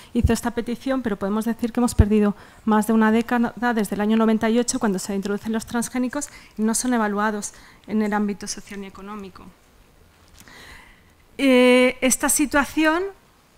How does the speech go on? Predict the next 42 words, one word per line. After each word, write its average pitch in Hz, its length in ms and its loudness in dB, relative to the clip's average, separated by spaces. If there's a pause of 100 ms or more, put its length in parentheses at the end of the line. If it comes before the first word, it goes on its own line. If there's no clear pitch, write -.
(120)
yo 214 180 -4
creo, 285 520 0
y 220 140 -2
es 220 120 -4
lo 233 120 -2
que 220 420 -2 (160)
uno 233 220 4
de 226 180 2
mis 233 240 0
principales 220 760 -2
mensajes 240 480 -4
de 247 120 0
hoy, 285 140 -2 (240)
es 214 100 -6
que 233 120 -4
no 226 100 2
nos 285 160 -2
tiene 285 240 -2
que 233 120 -6
llevar 208 300 -2
a, 196 300 -2 (180)
a 208 140 0
la 196 220 2
no 220 400 -2
acción, 277 440 0
sino 208 280 0
que 202 260 -6 (460)
básicamente 254 640 0
nos 240 160 0
tiene 240 240 0
que 262 100 -4
llevar 277 400 0 (140)
a 214 100 2
un 214 180 4
enfoque 254 380 0
precautorio. 208 840 -2
Si 226 200 -4
no 233 100 2
conocemos 277 560 0
estos 277 320 -6
impactos 277 640 -2
y 254 260 2